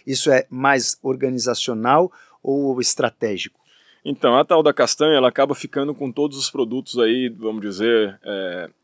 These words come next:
Speaker 2: alternativos aos lácteos, né?
Speaker 1: Tá.
Speaker 2: Que a gente pode usar principalmente castanha de caju, aveia, amêndoa como matérias-primas aí pra fazer. É, e a tal da castanha é uma marca que, no D N A dela, ela é muito clean label,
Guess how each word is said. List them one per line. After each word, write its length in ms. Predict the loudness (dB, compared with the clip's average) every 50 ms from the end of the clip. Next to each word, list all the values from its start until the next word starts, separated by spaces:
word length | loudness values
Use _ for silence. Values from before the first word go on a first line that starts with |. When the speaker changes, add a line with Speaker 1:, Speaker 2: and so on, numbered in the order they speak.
| _ -10 -10 -10 -6
Speaker 2:
alternativos 600 | -6 -6 -4 -2 -4 -4 -4 -4 -6 -6 -2 0
aos 160 | -2 -2 -2
lácteos, 480 | -4 -8 -8 -10 _ -20 -20 -20 -20 -18
né? 80 | -18 -16
Speaker 1:
Tá. 460 | -14 -14 -14 -12 -12 -12 -14 -14 _ _ _ _ _ _ _ -12
Speaker 2:
Que 60 | -10
a 40 | -10
gente 160 | -10 -10 -8
pode 340 | -6 -6 -6 -6 -8 -12 -16 _ _ _ -14
usar 320 | -12 -10 -6 -4 -4 -4
principalmente 800 | -4 -6 _ -8 -6 -6 -4 -4 -6 -8 -6 -8 -8 -8 -8 -8
castanha 320 | -8 -8 -8 -8 -10 -10
de 40 | -10 -8
caju, 420 | -10 -10 -8 -6 -6 -4 -4 -4
aveia, 400 | -4 -6 -4 -2 0 0 0 -2
amêndoa 380 | -4 -4 -2 -2 -2 -2 -4 -8
como 260 | -10 -10 -10 -10 -12
matérias-primas 680 | -12 -12 -10 -10 -10 -8 -10 -12 -12 -14 -14 -12 -10 -10
aí 80 | -10 -10
pra 140 | -10 -12 -10
fazer. 360 | -8 -8 -8 -8 -12 -16 _ _ _ _ _ _ -20 -20 _ _ _ _ -8
É, 760 | -6 -4 -2 0 0 0 -2 -2 -2 -2 -2 -2 -2 -4 -6 -8 _ _ _ _ -4
e 180 | 0 4 6
a 100 | 6 6
tal 160 | 4 4 2
da 80 | 2 2
castanha 440 | 2 2 0 0 0 0 -2 -2 -2
é 120 | -2 -2
uma 200 | -2 0 0 0
marca 340 | 2 2 2 2 0 -2 -10
que, 420 | -8 -6 -6 -6 -6 -6 -8 -10 _ _ _ -6
no 180 | -2 -2 0
D 120 | 2 2 2
N 160 | 2 0 -2
A 100 | -2 -2
dela, 260 | -2 0 0 0 0
ela 80 | 0 -2
é 40 |
muito 220 | -2 -4 -6 -6 -8
clean 200 | -10 -10 -8 -8
label, 340 | -8 -8 -10 -12 -14 -18